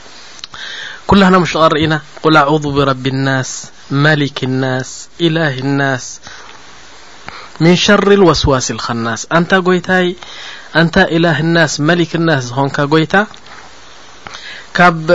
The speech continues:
ወስዋስ ልኸናስ ዝኾነ ጅኒ ካብኡ ድሕነኒ ኢኻ ትብል ዘለኻ። "ቁል ኣዑዙ ብረቢ ናስ፣ ማሊክ ናስ፣ ኢላህ ናስ፣ ሚን ሸሪ ልወስዋስ ልኸናስ፣ አለዚ ይወስዊሱ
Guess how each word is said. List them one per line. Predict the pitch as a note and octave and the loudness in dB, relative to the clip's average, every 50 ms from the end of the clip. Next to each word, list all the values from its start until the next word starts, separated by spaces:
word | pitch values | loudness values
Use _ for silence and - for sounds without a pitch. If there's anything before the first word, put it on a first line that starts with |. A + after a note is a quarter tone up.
| E3+ D3 D3 | 4 4 2
ወስዋስ | D#3+ E3+ E3+ - - - F#3+ G3 F#3+ E3+ - | 2 2 4 4 4 4 4 4 4 4 0
ልኸናስ | F3+ D#3+ - - E3+ D#3+ E3 E3 E3 E3+ D#3+ C#3 - | -2 -2 -2 -2 -2 0 2 2 4 2 2 0 -2
ዝኾነ | D#3 D3 - D#3 D#3 D3+ D3+ D3 C#3 | -4 -4 -2 0 0 0 0 -2 -2
ጅኒ | C3+ C#3+ D#3 D#3 D#3+ E3 F3 F#3 F#3 G3 G#3 - - - - - - - - - | -2 0 0 2 2 4 4 2 2 0 -4 -10 -20 -20 -20 -20 -20 -20 -16 -6
ካብኡ | - - D#3 D#3+ D#3+ D#3+ D3+ | 0 2 2 2 2 0 0
ድሕነኒ | C3+ - - C#3 C3 C3 B2+ B2+ B2+ B2+ B2+ B2+ B2+ B2+ B2+ B2+ B2+ B2+ C3 | 0 -2 -4 -2 -2 0 0 0 0 0 0 0 0 0 0 0 0 -2 -2
ኢኻ | - D#3 D3 F#3 E3+ | -2 0 2 2 2
ትብል | - D3 C3+ B2+ | 2 0 0 0
ዘለኻ። | C3+ C3 B2+ A#2+ A2+ B2+ A#2 - - - - - - - - - - - - - | 0 0 0 0 0 -2 -2 -2 -4 -10 -14 -12 -14 -14 -14 -14 -16 -16 -8 -2
"ቁል | - D3+ D#3+ | 2 4 4
ኣዑዙ | E3+ D#3+ E3 F3+ F#3 E3+ F3+ | 4 4 4 4 2 2 2
ብረቢ | E3+ F#3 F3+ E3+ D#3+ D#3+ E3+ E3 F3 | 2 2 2 2 2 0 0 0 2
ናስ፣ | F3 F3+ F3+ F3+ E3+ - | 2 2 2 0 0 0
ማሊክ | E3+ E3+ E3+ E3 D#3+ - - E3 | 0 0 0 0 -2 -2 -2 0
ናስ፣ | E3+ E3+ F3 F3 E3 E3 | 2 2 2 2 2 0
ኢላህ | - D#3+ E3 E3 D3+ C#3+ D#3 D#3 | 0 0 0 2 2 0 0 0
ናስ፣ | D#3+ E3 E3 E3 D#3+ C3+ - - | 2 4 4 4 4 2 0 -2
ሚን | D#3 D#3 E3 D#3+ | 0 2 2 2
ሸሪ | D3 - F3+ F3 F3 E3+ | 2 2 0 0 0 0
ልወስዋስ | D#3+ D#3 D#3+ D#3 - - - E3 D#3 D3 - | 0 2 2 0 0 2 2 2 2 0 -2
ልኸናስ፣ | E3 C#3+ - - D3 D3 D3 D3+ D#3 D3 D3 C#3 - - - - | -4 -4 -2 -2 0 0 2 2 2 2 2 0 -2 -4 -6 -2
አለዚ | C#3+ D#3+ E3 E3 D#3+ D#3+ D3+ D#3 D#3 D3+ D3+ | 0 2 4 4 4 2 2 2 0 2 2
ይወስዊሱ | C#3+ D3 D3 E3 E3 - - - D3 C#3+ - | 2 2 2 2 2 2 0 -2 -2 -2 -2